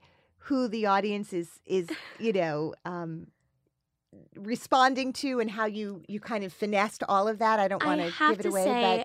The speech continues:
Speaker 1: but
Speaker 2: it's all Jerry Zaks.
Speaker 1: Yeah.
Speaker 2: He is a master. He is just remarkable, and he knows Hello, Dolly in his bones. He's loved it since he was a kid. He would watch it standing room over and over growing up, and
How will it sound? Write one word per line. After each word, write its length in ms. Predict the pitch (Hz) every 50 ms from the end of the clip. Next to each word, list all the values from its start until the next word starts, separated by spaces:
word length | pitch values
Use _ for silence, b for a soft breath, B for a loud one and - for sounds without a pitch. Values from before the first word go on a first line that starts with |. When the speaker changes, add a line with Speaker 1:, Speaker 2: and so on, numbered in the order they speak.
| - _ _ _ -
Speaker 1:
but 60 | 302
Speaker 2:
it's 120 | 294 - - -
all 180 | 240 240 226
Jerry 300 | 208 - 202 196 185 180
Zaks. 580 | 190 208 - - - 240 - _ - - - - - -
Speaker 1:
Yeah. 240 | - 196 190 180 285
Speaker 2:
He 140 | 294 302 330 -
is 180 | - 311 285 254
a 60 | 247
master. 920 | 233 220 220 214 190 190 196 190 - - - - 208 196 202 220 277 359 b b b b b b b b b b
He 360 | - - - - 294 294 294 -
is 560 | - 285 269 269 262 262 254 247 - - - _ _ _ _ _ _ _ _ _ _ _ _ _
just 680 | - - - 294 285 294 330 320 - - - - - - _ _ _ _ - -
remarkable, 840 | 262 277 262 240 226 208 202 214 220 - - 269 254 294 302 311 - -
and 140 | 277 247 -
he 80 | - 277
knows 720 | 262 247 240 240 247 240 240 247 262 285 311 330 320 - - b b b b b b b b - -
Hello, 260 | 285 254 247 240 226
Dolly 380 | 208 220 208 202 202 220 226
in 180 | 226 - 233 220
his 180 | 196 214 208 -
bones. 460 | _ - 208 214 196 185 190 196 -
He's 220 | - 254 233 -
loved 320 | 214 208 214 208 208 - 285
it 120 | 277 -
since 180 | - 285 269 -
he 80 | 262
was 120 | 226 240 226
a 60 | 220
kid. 420 | - - - - 220 214 233 254
He 100 | 262 240
would 140 | 226 226 220
watch 280 | 202 208 202 214 214 -
it 140 | 262 262
standing 400 | - - - 220 220 220 220 226
room 240 | 240 240 247 247 247 277
over 300 | 233 220 208 208 220 220
and 100 | 220 214
over 300 | 202 208 202 214 233 226
growing 380 | 214 220 214 214 208 208 202
up, 280 | 202 214 220 226 - -
and 220 | 226 208 202 214